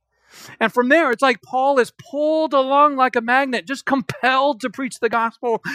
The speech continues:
And that's exactly what he does for eleven chapters. Really, what Paul does is he writes like a skilled gemologist who is describing every facet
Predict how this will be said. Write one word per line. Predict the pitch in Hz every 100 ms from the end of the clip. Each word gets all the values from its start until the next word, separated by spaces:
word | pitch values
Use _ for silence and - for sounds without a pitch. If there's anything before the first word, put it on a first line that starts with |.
| -
And | 233 233
that's | 233 220
exactly | 190 220 208 208
what | 196
he | 185
does | 185 175
for | - 175
eleven | 165 156 156
chapters. | 160 147 - 131 123 - _ _ _ _ _ _ _ _ _ -
Really, | 226
what | 196 196
Paul | - 220 190
does | 220 202 160
is | 175
he | 180
writes | 156 208 214 -
like | 190 180
a | 165
skilled | - 226 208
gemologist | 180 180 208 220 151 160 -
who | 185
is | 156
describing | 180 - 220 214 233 196 190 -
every | 196 233 240 247
facet | - 233 220 - 170